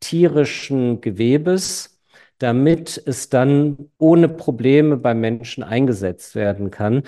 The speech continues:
Das ist bei der Hornhaut nicht so einfach, weil diese Protokolle sind chemisch aggressive Protokolle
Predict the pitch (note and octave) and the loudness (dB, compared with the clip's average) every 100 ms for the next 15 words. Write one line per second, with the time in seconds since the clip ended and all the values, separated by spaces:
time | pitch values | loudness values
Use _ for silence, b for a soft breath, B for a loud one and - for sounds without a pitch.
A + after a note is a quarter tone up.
0 | B B C#3 C#3 F3 - D3+ C3+ B2 B2+ | B B -2 0 -4 0 2 4 2 0
1 | D3+ D3 C#3+ D3 C#3 - - C#3 A#2+ C3+ | 0 0 -2 -4 -6 -8 -8 -6 -2 -2
2 | D3 D#3 C#3 - B2 A#2 B2 A#2+ A#2+ - | -2 -4 -6 -4 -2 -2 -4 -6 -10 -8
3 | B2+ A#2+ - - B2+ C3 D#3 E3 B B | -6 -6 -6 0 0 2 2 0 B B
4 | B B - C#3 C#3+ C#3+ - D3+ D3+ D3+ | B B -2 2 2 0 -4 0 2 0
5 | C#3+ - C3+ A#2+ A#2+ - - D#3+ E3 A#2+ | -2 -8 -8 -4 -4 -6 -8 -6 -6 -8
6 | - A#2 A2 - A2+ A2+ D#3+ A3+ | -10 -8 -8 -6 -2 2 2 0